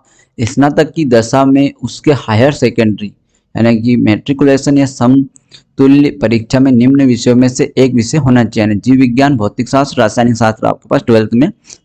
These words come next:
होना चाहिए। अब इसके बाद हम अगली पोस्ट की बात करते हैं, वन्य क्षेत्रपाल परियोजना क्षेत्रपाल, यहाँ स्थायी पोस्ट के लिए।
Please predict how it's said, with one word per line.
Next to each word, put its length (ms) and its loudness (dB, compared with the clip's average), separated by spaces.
होना 220 2
चाहिए। 280 -6
अब 100 -10
इसके 260 -2
बाद 220 0
हम 160 -8
अगली 480 0
पोस्ट 260 -4
की 120 -2
बात 260 0
करते 260 -2
हैं, 140 -2
वन्य 300 2
क्षेत्रपाल 600 -2
परियोजना 480 2
क्षेत्रपाल, 500 -4
यहाँ 280 -2
स्थायी 320 -4
पोस्ट 360 -4
के 140 -2
लिए। 380 0